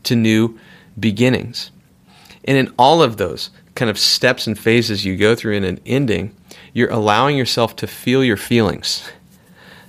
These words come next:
Um, I think at Acts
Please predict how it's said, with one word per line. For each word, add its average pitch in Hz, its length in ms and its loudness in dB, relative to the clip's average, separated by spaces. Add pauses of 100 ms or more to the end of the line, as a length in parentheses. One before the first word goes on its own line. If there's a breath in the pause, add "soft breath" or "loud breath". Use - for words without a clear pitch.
Um, 104 360 0 (1160)
I 120 80 -2
think 147 180 0
at - 100 -2
Acts 117 380 -2